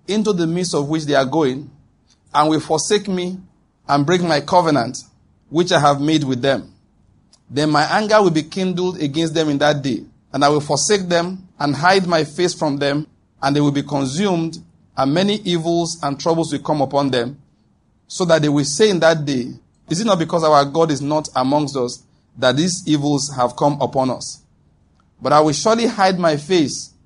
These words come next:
in that day because of all the evil which they will do, for they will turn to other gods. Now, therefore, write this song for yourselves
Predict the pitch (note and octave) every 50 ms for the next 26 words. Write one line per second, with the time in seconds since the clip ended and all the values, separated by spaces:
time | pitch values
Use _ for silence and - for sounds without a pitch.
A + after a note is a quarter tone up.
0 | _ _ _ _ _ - C#3 C#3+ C#3 D#3 D#3 E3 D3+ C#3+ C#3+ B2 A#2+ A#2 B2+ B2
1 | F3 E3 D#3 D3 C#3+ D3+ E3+ G3+ G#3+ F#3+ E3 D#3+ E3 E3+ E3 D#3 D#3+ E3 D#3+ E3+
2 | D#3 C#3 D3+ E3 D#3+ C#3 - - - C3+ C#3 C#3 C3+ C#3 C3+ C3 C3+ C3+ D3 C3+
3 | G2 - - _ _ _ _ _ _ _ _ _ _ _ _ _ _ _ _ _
4 | _ _ _ _ _ _ _ _ _ _ - - C3+ C3+ C3+ C3+ C3 C3+ C3 -
5 | F3 F3+ F#3 F#3 - C#3 C#3 C3+ C#3 C3+ B2+ B2 - G2 G#2+ - - - _ _
6 | _ _ _ _ _ _ _ _ _ _ _ _ _ - A#2+ A#2+ C3+ D#3 F#3+ G#3+
7 | A#3 A3 G3+ F3 C3+ A2+ G#2+ B2 C#3+ C#3+ C#3+ C#3+ - - D3 - - - - _
8 | _ _ _ _ _ _ _ _ _ _ _ - - A#2+ C#3 D#3+ F3 G3+ G#3 E3
9 | D3+ E3 F3+ D#3 - - - - - E3+ D#3+ D#3 D#3 D3+ C#3+ - - C3+ A#2 A2
10 | G#2 - - C3+ A#2+ F#2+ D#2+ E2 - - - - - - - -